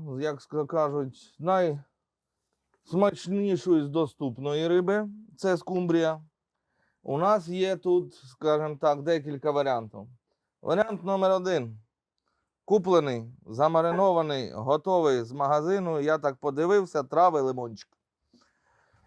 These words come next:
Варіант номер два. Це вчора з вечора замаринована для того, щоб за ніч вона настоялась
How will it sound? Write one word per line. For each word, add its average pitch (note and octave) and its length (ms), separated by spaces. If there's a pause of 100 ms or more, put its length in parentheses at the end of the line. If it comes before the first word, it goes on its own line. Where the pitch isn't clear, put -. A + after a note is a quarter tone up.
(140)
Варіант G3 540
номер G3+ 300
два. E3 380 (340)
Це E3 120
вчора F3+ 320
з E3 40
вечора G3 500
замаринована E3+ 960 (680)
для D3+ 180
того, F3+ 320
щоб D3+ 240
за E3+ 180
ніч D3 220
вона D3 180
настоялась A3+ 800